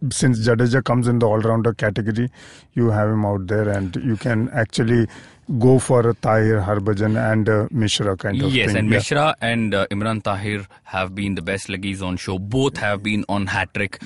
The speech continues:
Speaker 1: Yeah.
Speaker 2: So just goes to show they're very capable of, uh, turning the match, uh, out of nowhere. I think it would be a mistake to drop, uh, you can't pick all five, but I
Speaker 1: Yeah.
Speaker 2: think three you must pick because they are guaranteed to bowl four overs.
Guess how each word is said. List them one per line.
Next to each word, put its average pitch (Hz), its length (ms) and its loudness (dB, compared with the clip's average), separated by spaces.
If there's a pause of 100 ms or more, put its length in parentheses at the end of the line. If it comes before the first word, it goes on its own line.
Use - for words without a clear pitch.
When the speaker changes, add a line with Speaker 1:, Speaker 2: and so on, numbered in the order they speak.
Speaker 1:
Yeah. 107 200 2
Speaker 2:
So 113 200 2
just 131 220 -6
goes 139 160 -4
to 143 100 -6
show 139 140 -2
they're 123 160 0
very 135 320 -2 (240)
capable 147 500 0
of, 123 340 -2
uh, 104 200 2
turning 131 320 2
the 120 80 2
match, 110 480 -2
uh, 98 340 0
out 110 140 2
of 104 100 -2
nowhere. 104 420 -2 (320)
I 185 140 2
think 240 180 2
it 170 140 -2
would 185 140 -2
be 180 240 -2 (340)
a 123 60 0
mistake 151 500 0
to 139 140 0
drop, 123 360 0
uh, 123 60 2
you 135 160 2
can't 185 240 0
pick 160 160 -4
all 131 180 2
five, 139 360 -2 (120)
but 139 140 2
I 143 40 6
Speaker 1:
Yeah. 139 100 4
Speaker 2:
think 156 220 -2 (120)
three 160 320 0
you 131 160 4
must 120 400 2
pick - 220 -6 (240)
because 143 420 0 (240)
they 139 240 2
are 131 160 4
guaranteed 127 600 -2
to 120 60 -2
bowl 101 200 -2
four 92 240 -6
overs. - 380 -10